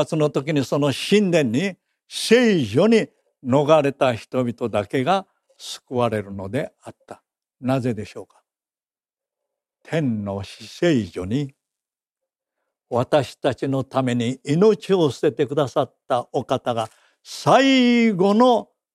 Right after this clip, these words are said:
取りなしをしていらっしゃる。その御傷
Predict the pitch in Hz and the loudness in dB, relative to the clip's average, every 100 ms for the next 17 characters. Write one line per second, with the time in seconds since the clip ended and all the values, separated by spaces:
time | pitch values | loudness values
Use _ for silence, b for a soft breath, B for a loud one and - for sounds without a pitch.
0 | _ _ _ _ _ _ _ - 113 127 | _ _ _ _ _ _ _ -4 -2 2
1 | 120 - 123 101 - 135 214 - 131 127 | 0 -2 -6 -6 -8 -8 -10 -6 -4 -4
2 | - 98 - _ _ _ _ _ _ _ | -6 -10 -12 _ _ _ _ _ _ _
3 | _ _ _ _ _ _ _ _ - 101 | _ _ _ _ _ _ _ _ -18 -14
4 | 101 113 - 104 117 | -8 -8 -8 -10 -10